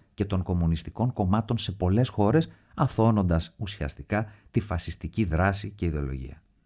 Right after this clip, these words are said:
Συστηματικά, η Ευρωπαϊκή Ένωση και τα κράτη-μέλη προβάλλουν τον ακροδεξιό κίνδυνο, ενώ αυτοί οι ίδιοι είναι που στηρίζουν το σύστημα που γεννά την ακροδεξιά και το φασισμό. Στόχος τους είναι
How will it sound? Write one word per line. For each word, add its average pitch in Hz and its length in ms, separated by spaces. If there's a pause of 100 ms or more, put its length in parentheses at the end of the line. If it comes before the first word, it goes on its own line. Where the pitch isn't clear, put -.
(760)
Συστηματικά, 113 720
η 139 140
Ευρωπαϊκή 92 500
Ένωση 120 320
και 101 100
τα 87 120
κράτη-μέλη 104 560
προβάλλουν 104 460
τον 104 140
ακροδεξιό 82 560
κίνδυνο, 85 640 (300)
ενώ 85 200
αυτοί 80 280
οι 127 120
ίδιοι 107 280
είναι 110 180
που 104 120
στηρίζουν 113 420
το 101 100
σύστημα 113 400
που 98 120
γεννά 92 340
την 95 160
ακροδεξιά 82 600
και - 160
το - 80
φασισμό. 85 600 (560)
Στόχος - 600
τους 135 260
είναι 123 340